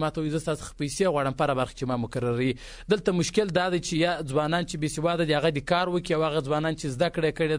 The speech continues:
ده، هغوی دې خواري وکاږي، په خپلو خواریو، په خپلو زاریو سره دغه کلتور مات کړي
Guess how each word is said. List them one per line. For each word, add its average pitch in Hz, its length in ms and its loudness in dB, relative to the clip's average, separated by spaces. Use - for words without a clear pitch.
ده، 147 80 0
هغوی 147 220 2
دې 160 60 0
خواري 156 360 0
وکاږي، 160 420 0
په 143 80 -6
خپلو 165 460 -2
خواریو، 147 540 0
په - 120 -8
خپلو 156 280 -6
زاریو 139 400 -2
سره 139 120 -2
دغه 143 220 -2
کلتور 139 360 -6
مات 160 300 -2
کړي 151 80 -6